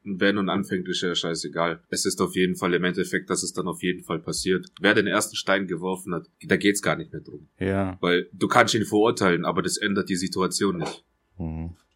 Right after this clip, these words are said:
Speaker 2: Das ist, das ist eine Feststellung, ja. Ja, ich hab, ich hab auch heute irgend so einen kleinen kurzen Artikel darüber gelesen, dass Demokratie im Grunde so voll die Lüge ist und halt,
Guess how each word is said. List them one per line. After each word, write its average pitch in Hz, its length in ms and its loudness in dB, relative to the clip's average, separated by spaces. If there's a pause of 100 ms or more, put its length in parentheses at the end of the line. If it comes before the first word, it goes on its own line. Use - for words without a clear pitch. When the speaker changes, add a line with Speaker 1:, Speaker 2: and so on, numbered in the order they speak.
Speaker 2:
Das 92 220 -4
ist, 104 300 -6 (120)
das 95 100 -10
ist 95 200 -8
eine 98 100 -4
Feststellung, 82 720 -4
ja. 85 320 -8
Ja, 104 140 -2
ich 104 140 -2
hab, 107 80 0 (240)
ich 95 160 -6
hab 101 140 -4
auch 95 120 -2
heute 101 320 0
irgend 95 220 0
so - 100 -8
einen 92 200 -2
kleinen 95 420 -4 (140)
kurzen - 380 -2
Artikel 95 460 -4
darüber 90 420 -4
gelesen, 87 540 -4
dass 85 220 -10
Demokratie 90 720 -6
im 87 140 -4
Grunde 85 320 -6
so 80 140 -12
voll 87 260 -8
die 85 120 -8
Lüge 92 480 -4
ist 90 360 -8
und 85 260 -12
halt, 82 160 -8